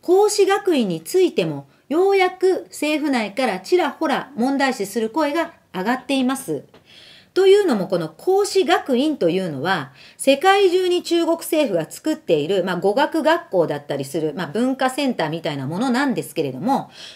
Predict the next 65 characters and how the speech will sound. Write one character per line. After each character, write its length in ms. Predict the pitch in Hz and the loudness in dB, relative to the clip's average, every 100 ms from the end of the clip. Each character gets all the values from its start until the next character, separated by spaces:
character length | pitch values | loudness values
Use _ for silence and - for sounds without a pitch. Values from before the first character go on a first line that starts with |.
| - | -2
中 100 | 392 440 403 | 4 6 8
国 140 | 240 - | 4 2
共 300 | - 359 381 | 0 2 2
産 320 | - 349 339 | 0 0 0
党 240 | - 320 302 | 0 0 0
の 120 | 302 | -2
プ 140 | - 302 | -2 0
ロ 140 | 381 | 2
パ 140 | 370 | 2
ガ 120 | 370 381 | 2 0
ン 120 | 240 | 0
ダ 100 | 226 | 0
に 180 | 175 151 | -2 -2
利 140 | 214 | 0
用 200 | 330 349 | 0 0
さ 180 | 349 302 | 0 -2
れ 120 | 302 | 0
て 160 | 302 277 | -2 -2
い 40 | |
る 100 | 269 | -2
と 140 | 170 | -4
か、 260 | - 135 135 - - | -6 -10 -12 -16 -12
あ 100 | - | -4
と 120 | - 226 | 2 2
は 120 | - - | 0 -12
ス 180 | - - | -14 -2
パ 180 | 381 403 | 2 2
イ 180 | 254 175 | 2 2
養 260 | 285 370 | 2 2
成 280 | 349 370 370 | 2 2 2
所 100 | 349 | 2
に 140 | 320 285 | 0 0
な 140 | 359 | -2
っ 100 | - | 2
て 120 | 226 | 2
い 40 | 170 | 2
る 100 | - | 0
と、 240 | 139 139 - - | -6 -6 -8 2
欧 260 | 359 392 | 4 6
米 220 | 381 381 | 4 2
で 120 | 370 277 | 0 0
は 280 | 220 170 - - | 0 -4 -6 -2
問 260 | 311 392 | 0 2
題 180 | 381 370 | 4 2
に 120 | 320 | 2
な 160 | 247 359 | 2 0
っ 80 | - | -2
て 100 | 175 | -2
い 120 | 135 | -2
て、 300 | 185 160 - - - | -2 -4 -6 -20 -8
え、 80 | 214 | -6
次 340 | - 339 415 | 0 6 6
々 320 | 415 285 202 208 | 6 0 0 2
と 300 | 233 - - | 2 0 -2
閉 220 | 370 403 | 0 2
鎖 160 | 403 381 | 0 0
さ 100 | 359 | 2
れ 120 | 359 | 2
て 160 | 349 | 0
い 20 | 330 | 0
る 120 | 285 | -2
ん 60 | |
で 60 | 139 | -4
す 140 | 139 | -6
ね。 320 | 180 269 330 | -4 -4 -4